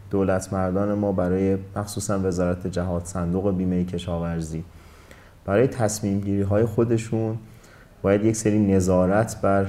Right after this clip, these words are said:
زمین ها، زمینداران داشته باشن که بتونن اطلاعات مفیدی کسب کنن ازش. خب این اطلاعات مفید قبلاً به شکل‌های مختلفی جمع می‌شد، البته الان هم تقریباً باز به همون شکل داره جمع می‌شه، توسط نیروهای انسانی جمع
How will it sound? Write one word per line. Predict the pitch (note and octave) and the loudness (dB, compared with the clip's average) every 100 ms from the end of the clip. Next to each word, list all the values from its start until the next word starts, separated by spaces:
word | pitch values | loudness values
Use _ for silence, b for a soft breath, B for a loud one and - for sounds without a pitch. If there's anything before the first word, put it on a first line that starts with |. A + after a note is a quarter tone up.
| G2 | -4
زمین | F#2+ F#2+ F#2 F2+ | -6 -4 0 0
ها، | F2+ F#2+ G2 G2 F#2+ | 0 0 0 -2 -4
زمینداران | F#2 F2 F2 F2 F2 F2+ G#2+ | -4 -2 0 0 0 0 2
داشته | F2+ F2 - G#2 | 2 0 0 2
باشن | A#2+ A2+ G2+ F#2+ G2 - B B B B B B | 2 2 -2 -6 -8 -12 B B B B B B
که | - | -6
بتونن | - C3 B2+ | -2 0 2
اطلاعات | A2 G#2+ G2+ A2 | 2 2 4 4
مفیدی | B2+ A2 G2 A2+ D#2+ | 2 2 2 2 0
کسب | D2+ D#2+ D#2 - | -2 -6 -6 -6
کنن | D#2+ D#2 D2 | -6 -6 -6
ازش. | D#2 D#2+ - - - - B B B B B B B - | -8 -10 -12 -14 -16 -18 B B B B B B B -2
خب | B2+ | 2
این | C#3+ | 4
اطلاعات | C#3 B2+ C3+ C3+ | 6 6 6 6
مفید | C#3+ C#3 C#3 C3+ C3+ - B B | 4 4 4 4 2 -2 B B
قبلاً | A2 G#2 A2+ A#2+ | 2 4 4 4
به | G#2+ | 2
شکل‌های | - G2+ G#2+ | 2 0 0
مختلفی | A#2 G#2 G#2 F#2 G2 G#2 A2+ | 2 0 0 -2 -2 -2 0
جمع | G#2 G2+ | 0 0
می‌شد، | G2+ G2+ F2+ | -2 -4 -2
البته | F#2 F#2 G2+ | -2 -2 -2
الان | G2 G#2 | 0 2
هم | G#2+ | 0
تقریباً | G2 F2+ F#2 F2+ G2 | -2 -4 -2 0 0
باز | G2+ G2 F#2 | 2 0 0
به | |
همون | F#2 F#2+ A2 | -2 -2 -2
شکل | G#2+ G#2 G2 | -2 -4 -2
داره | F#2+ F#2+ | -2 -2
جمع | F#2 F#2 | -2 -2
می‌شه، | F2+ F2+ E2+ - B B B B B B - | -2 -2 -6 -12 B B B B B B -4
توسط | G#2+ G2+ G2+ G#2 A2 | 2 2 2 0 2
نیروهای | G#2+ G2+ G2 G2+ G#2+ G2+ | 2 4 4 4 4 4
انسانی | G2 F#2+ G2 F#2 G2+ | -2 -2 -2 0 0
جمع | G#2+ G2+ | 0 0